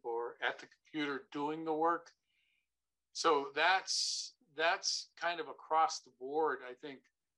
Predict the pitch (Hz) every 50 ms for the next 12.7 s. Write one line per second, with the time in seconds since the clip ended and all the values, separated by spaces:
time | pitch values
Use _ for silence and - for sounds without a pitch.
0 | _ _ _ _ _ _ _ _ - 139 131 127 135 143 147 156 160 165 160 156
1 | 156 156 151 139 156 151 160 160 165 160 151 131 123 131 139 131 135 151 156 147
2 | 147 143 143 143 139 135 135 131 143 139 131 143 143 135 135 131 147 - - -
3 | _ _ _ _ _ _ - 151 147 135 - - - - 131 147 156 - - -
4 | - - _ _ _ _ _ _ _ _ _ - 151 156 135 143 139 139 135 131
5 | 123 131 131 131 127 135 139 139 143 135 - 131 123 - - 139 135 139 139 143
6 | 143 135 135 127 131 131 127 131 127 131 127 127 131 127 123 120 123 - _ -
7 | - 127 131 139 147 165 - _ _ _ _ _ _ _ _ _ _ _ _ _
8 | - 139 127 - - - 427 453 427 415 370 - - - - - - 262 254 254
9 | - - - _ - 226 214 - - - - - - - - 269 254 - 277 240
10 | - - - - _ _ - 262 254 - 262 254 254 226 202 196 185 165 - 208
11 | 214 240 233 - 190 196 208 220 220 214 202 185 180 165 160 160 156 _ - 160
12 | 160 160 160 - _ - 156 156 156 160 160 170 180 185